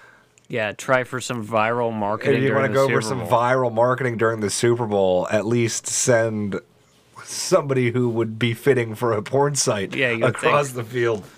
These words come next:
Speaker 2: But it provided a glimpse of change of pace, especially at a point when the game seemed like a foregone conclusion.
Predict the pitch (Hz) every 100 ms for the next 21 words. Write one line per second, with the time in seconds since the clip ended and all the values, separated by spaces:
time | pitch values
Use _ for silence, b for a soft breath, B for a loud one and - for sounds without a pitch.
0 | B B B - 131 123 - - 180 175
1 | 165 139 135 123 110 98 104 107 107 -
2 | 98 101 95 92 92 90 90 - _ _
3 | - - 123 113 107 - 107 101 104 101
4 | 104 107 117 107 90 - 101 98 95 90
5 | 98 95 95 92 - 101 98 92 90 -
6 | - 92 92 87 87 87 80 73 - -
7 | 107 104 104